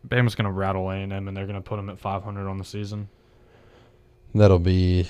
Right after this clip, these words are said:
Speaker 2: that, I was gonna say that'll be a fun one to watch, but I honestly don't think it will be. Um,
Speaker 1: That'll be my bedtime.
Speaker 2: That'll be, yeah. Moving on to the N F L.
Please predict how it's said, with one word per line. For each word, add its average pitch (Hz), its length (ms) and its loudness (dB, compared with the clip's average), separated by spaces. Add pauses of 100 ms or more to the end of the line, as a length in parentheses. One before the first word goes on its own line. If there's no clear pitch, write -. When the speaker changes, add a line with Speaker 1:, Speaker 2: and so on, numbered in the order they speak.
(140)
Speaker 2:
that, 104 180 2 (420)
I - 40 -2
was 104 200 2
gonna 98 140 6
say 95 120 4
that'll 90 180 6
be 90 80 4
a 90 60 4
fun 90 220 4
one 87 120 4
to 87 40 2
watch, 87 340 4
but 87 100 4
I 92 100 6
honestly 92 320 6
don't 92 220 4
think 98 160 6
it 85 80 4
will 98 160 8
be. 92 280 6 (200)
Um, 110 460 10
Speaker 1:
That'll 95 140 6
be 131 120 4
my 101 160 0
bedtime. 101 800 -4 (120)
Speaker 2:
That'll 104 380 4
be, 92 460 6
yeah. 87 500 4 (420)
Moving 117 260 10
on 113 120 10
to 101 60 6
the 110 100 8
N 113 60 8
F 107 200 6
L. 104 460 8